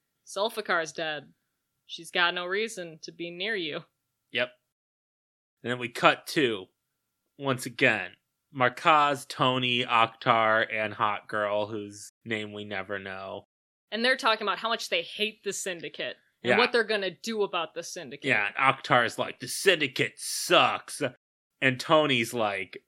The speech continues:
Speaker 2: "Whoa, whoa, whoa, whoa, whoa, whoa, whoa. We're all a part of the Syndicate."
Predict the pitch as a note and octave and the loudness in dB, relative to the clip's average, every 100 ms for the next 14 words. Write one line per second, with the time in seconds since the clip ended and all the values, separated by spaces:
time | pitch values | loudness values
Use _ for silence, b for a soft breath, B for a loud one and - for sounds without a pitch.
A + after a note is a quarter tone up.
0 | _ A3 B3 A3 F#3+ F3 C3+ C3 A#2 A#2 | _ 6 8 10 8 8 8 8 6 4
1 | G#2+ A2 G2+ G2 F2+ G2 - - - _ | 0 -2 -4 -6 -10 -12 -12 -12 -14 _
2 | _ _ _ - C#3 F#3+ G#3 F#3+ A3 G#3+ | _ _ _ -4 2 2 6 8 8 6
3 | D#3+ D#3 - - - D#3 C#3+ C3+ B2+ A2 | 6 4 2 -6 2 4 4 2 0 0
4 | G#2+ G#2 - F#2+ F2+ F2 - F#2 F2+ | -2 -6 -6 -8 -10 -16 -14 -12 -14